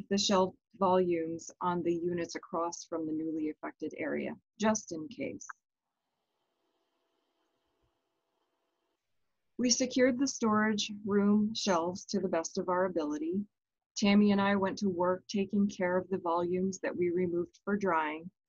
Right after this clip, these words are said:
We fanned approximately two hundred and twenty-nine theses and spread them out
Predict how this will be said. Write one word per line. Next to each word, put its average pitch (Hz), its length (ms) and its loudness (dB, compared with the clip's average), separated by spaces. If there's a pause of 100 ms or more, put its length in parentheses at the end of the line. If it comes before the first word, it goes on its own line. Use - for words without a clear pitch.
(380)
We 226 120 6
fanned 226 340 4
approximately 220 720 0
two 220 240 0
hundred 233 340 2
and 208 140 6
twenty-nine 190 640 2
theses 175 480 -2
and 175 180 -2
spread 170 320 -4
them 185 140 -2
out 170 300 -4